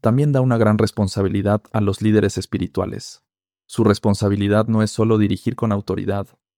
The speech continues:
sino vigilar las almas que están bajo su cuidado. Para hacer eso, deben conocer lo suficiente a su gente como para dar dirección espiritual individual, y deben tener una relación con su gente que haga posible tal dirección. La comunidad cristiana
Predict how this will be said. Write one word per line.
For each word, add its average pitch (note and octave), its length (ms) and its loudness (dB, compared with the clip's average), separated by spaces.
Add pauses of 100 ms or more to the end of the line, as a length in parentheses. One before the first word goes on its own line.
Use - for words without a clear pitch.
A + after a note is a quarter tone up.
(100)
sino G#2 260 2
vigilar G2+ 440 2
las A2 220 0
almas G#2+ 280 2
que - 100 -4
están G#2 320 0
bajo G2 220 -2
su F#2 160 -6
cuidado. G2 560 -6 (560)
Para G2 220 -2
hacer A2 240 0
eso, G#2+ 380 -2 (280)
deben B2+ 220 2
conocer G2+ 420 0
lo G#2+ 100 2
suficiente G#2+ 560 -2
a G2+ 40 2
su - 140 -8
gente G#2+ 340 -2
como G#2 240 -4
para G2 220 0
dar G#2+ 180 4
dirección G#2 420 2
espiritual G2 500 0
individual, G2+ 580 0 (440)
y G#2+ 100 0
deben B2+ 240 4
tener G2+ 200 2
una G#2 160 2
relación G2 420 -2
con G#2 140 0
su G2+ 120 -6
gente G#2+ 340 -4
que - 100 -2
haga G2+ 200 2
posible G2 400 -2
tal F#2+ 180 -2
dirección. - 540 -6 (840)
La G#2+ 160 0
comunidad G#2 420 2
cristiana G2+ 680 -2